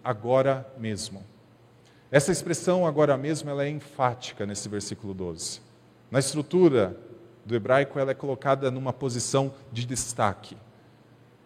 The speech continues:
E os autores do Novo Testamento entenderam isso de uma maneira plena. Eles sempre exortavam o povo dizendo, "Hoje não endureçais o coração. Hoje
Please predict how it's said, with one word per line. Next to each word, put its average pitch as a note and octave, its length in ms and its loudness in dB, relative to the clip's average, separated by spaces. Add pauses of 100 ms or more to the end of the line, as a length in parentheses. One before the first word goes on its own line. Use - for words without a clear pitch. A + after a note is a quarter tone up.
(640)
E C3 60 -4
os C3+ 120 0
autores E3 320 4
do D3 100 -2
Novo D3+ 220 0
Testamento C#3 640 -4
entenderam B2 480 -4
isso B2+ 240 -10
de A2+ 80 -12
uma A#2+ 120 -8
maneira A#2 320 -2
plena. F#2+ 460 -8 (920)
Eles B2 140 2
sempre F3+ 440 -2 (140)
exortavam C3+ 840 2 (320)
o A#2+ 120 -8
povo C3 340 4
dizendo, G#2+ 560 -2 (240)
"Hoje G2 680 4 (320)
não A2 280 0
endureçais G2+ 640 -2
o F#2+ 40 -8
coração. F#2+ 560 -10 (1120)
Hoje A#2+ 640 8